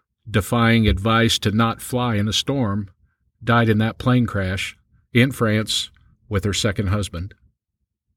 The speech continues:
And then there's Rose Marie. Joe looked at her as a potential threat to the success of his plan to get his son elected president. She had some kind of mental illness that resulted in severe violent outbursts, and Joe felt that the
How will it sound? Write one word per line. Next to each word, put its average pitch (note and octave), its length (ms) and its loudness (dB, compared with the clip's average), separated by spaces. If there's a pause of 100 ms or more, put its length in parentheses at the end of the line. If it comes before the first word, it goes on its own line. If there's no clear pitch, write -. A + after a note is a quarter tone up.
(240)
And D3 100 2
then F3+ 140 4
there's C#3 240 0
Rose C3+ 280 0
Marie. G2+ 440 -2 (380)
Joe D3 160 4
looked C#3+ 300 0
at A#2+ 100 2
her C#3+ 340 0
as A#2 120 0
a A2+ 60 0
potential A#2+ 560 -2
threat C#3 460 -6
to A2 80 -4
the G2+ 100 -2
success - 540 0
of G#2+ 80 -4
his G#2 120 -2
plan C3 380 0
to G#2+ 80 0
get A2 220 2
his G#2 180 2
son A2 500 2
elected A2+ 460 -2
president. G#2+ 560 -2 (420)
She - 120 2
had E3+ 160 4
some F3 180 0
kind D#3+ 200 -2
of G#2+ 100 -4
mental B2 380 0
illness G2+ 500 -2 (120)
that B2 120 6
resulted B2+ 420 2
in A2+ 140 2
severe B2 480 2
violent G#2+ 460 0
outbursts, G2+ 640 -6 (460)
and A#2+ 160 2
Joe D3 160 4
felt C#3 360 0
that A2 160 0
the G2+ 280 2